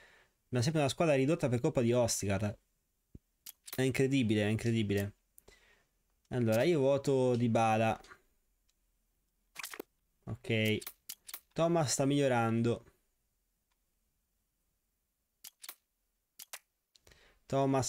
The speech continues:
sta migliorando. Allora, allora, la prossima volta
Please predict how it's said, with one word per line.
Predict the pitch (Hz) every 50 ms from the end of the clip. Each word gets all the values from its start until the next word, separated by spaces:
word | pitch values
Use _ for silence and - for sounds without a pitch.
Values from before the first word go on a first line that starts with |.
| - -
sta | - - 123 123
migliorando. | 127 123 120 120 117 110 104 98 98 98 98 104 104 101 95 - _ - -
Allora, | 185 208 185 151 123 110 98 95 95 95 98 104 - _ _ _ _ _ _ _ - - -
allora, | 131 127 123 101 82 65 - - - _ _ _ _ _ _ _ _ _ _ _ _ _ _
la | 139 147 180 240 254
prossima | - - 170 151 - - - 147 135 127 123
volta | 120 110 104 98 95 95 92 - - 113 107 107 110 113 117